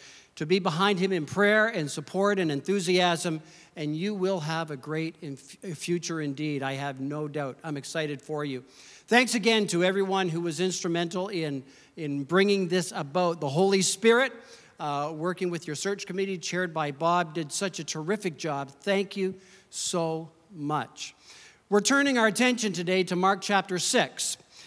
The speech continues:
If you have a means of turning to Mark chapter six, I would ask you to do that. This is a great chapter of the Bible.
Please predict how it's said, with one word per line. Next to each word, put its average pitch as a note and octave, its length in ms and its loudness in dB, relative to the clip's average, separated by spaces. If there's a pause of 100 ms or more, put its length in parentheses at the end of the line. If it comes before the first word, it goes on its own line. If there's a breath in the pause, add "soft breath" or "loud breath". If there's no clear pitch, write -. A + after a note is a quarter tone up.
(160 loud breath)
If C#3+ 140 -4
you D#3+ 140 4
have E3 220 6
a E3+ 40 2
means G3 380 4
of F3 100 0
turning G3 360 4
to F#3 100 0
Mark F#3 260 4
chapter F#3+ 380 2
six, - 340 0
I E3+ 120 4
would D3+ 120 2
ask C#3+ 300 0
you E3 80 0
to C#3+ 100 -2
do F#3 200 0
that. F3 300 2 (640 loud breath)
This G#3 240 4
is G#3 120 2
a G3+ 40 4
great G#3 260 4
chapter G3+ 400 4
of F3 80 2
the E3+ 60 -2
Bible. D#3 480 2